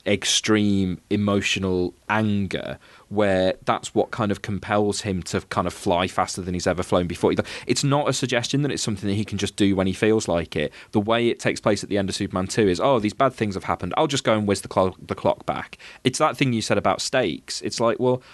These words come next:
are there, if he can, and this is the problem people have with, at the end of Superman one, and maybe, again, you know, if this is why I wasn't as harsh on it, it's probably because I feel like it's, it's treated as a one-off. Because it just,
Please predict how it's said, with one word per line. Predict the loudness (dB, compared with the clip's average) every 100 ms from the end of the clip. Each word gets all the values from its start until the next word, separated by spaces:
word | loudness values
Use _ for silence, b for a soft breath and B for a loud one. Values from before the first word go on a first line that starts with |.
| B 0
are |
there, | 2 2 2
if | 0
he | 0
can, | -2 0
and | 0
this | 0
is | -2
the |
problem | -2 -2 -2
people | -6 -2
have | 0
with, | 0
at | 0
the | -2
end | -2
of |
Superman | -2 -2 0 2
one, | 4 4
and | 4
maybe, | 2 2 -2 -2
again, | 2 2 2 -4 B B -2
you | 0
know, | 2 0
if | 0
this | 0 -2
is | -4
why | 2 4 4
I |
wasn't | 4 -2 -6
as | 0
harsh | 2 4
on | 0 0
it, | -2
it's | -2
probably | 0 0 0 -4
because | -4 -2 -2 -4 B B -8
I |
feel | 2 4
like | 4 2
it's, | 0 -2 -6
it's | -6
treated | 0 -2 0 -2
as | 0
a |
one-off. | 0 2 4 4 2 -4 -16 b b _
Because | -4 2 0 0 -2
it | 0 0
just, | 0 -4